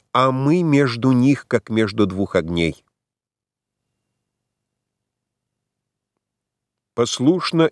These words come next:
исполню волю вашего величества о назначении трех женщин для моей охраны», ответила Шарлотта царю, «тем более, что мне и на ум никогда не приходило намерение обмануть ваше величество и кронпринца.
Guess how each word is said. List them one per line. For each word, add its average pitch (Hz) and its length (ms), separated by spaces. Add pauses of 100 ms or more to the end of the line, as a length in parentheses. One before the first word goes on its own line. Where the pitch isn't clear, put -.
исполню 143 680
волю 139 440
вашего 117 480
величества 127 840 (960)
о 117 100
назначении 147 760
трех 135 380
женщин 135 520
для 127 160
моей 127 400
охраны», 117 460
ответила 90 500
Шарлотта 90 560
царю, 87 440 (340)
«тем 117 180
более, 120 300
что 117 260
мне 120 280
и 117 40
на 113 140
ум 117 260
никогда 110 440
не 104 120
приходило 107 560
намерение 104 680
обмануть 107 580
ваше 90 300
величество 117 680
и 113 220
кронпринца. 107 800